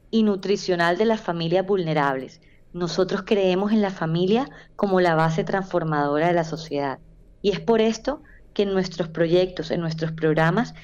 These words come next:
involucramos a todos los miembros de la familia, desde los niños y niñas, los adolescentes, las madres gestantes y lactantes, los adultos y los adultos mayores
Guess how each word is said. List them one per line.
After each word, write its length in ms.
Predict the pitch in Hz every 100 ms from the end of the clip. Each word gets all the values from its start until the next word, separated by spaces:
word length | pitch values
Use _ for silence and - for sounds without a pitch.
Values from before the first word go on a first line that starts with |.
| - -
involucramos 1000 | 220 214 190 175 165 185 180 202 262 -
a 140 | - 180
todos 320 | 160 208 277
los 140 | 277
miembros 360 | 208 196 196 220
de 80 | 214
la 120 | 185
familia, 540 | 170 147 160 165 160 - - -
desde 340 | 156 175 160
los 180 | 160 156
niños 320 | 160 180 190
y 100 | 190
niñas, 520 | 170 185 190 143 151 - - - -
los 220 | 180 185 170
adolescentes, 1000 | 160 160 147 - 185 175 160 147 - - - _ -
las 160 | 170
madres 360 | 165 165 170 190
gestantes 540 | 196 - 170 160 185
y 60 | 180
lactantes, 840 | 156 147 - 180 165 160 147 - - - -
los 240 | 180 175 180
adultos 600 | 170 185 196 233 233 - -
y 120 | 220
los 220 | 196 -
adultos 460 | 160 175 170 214 208
mayores 580 | 175 160 160 - -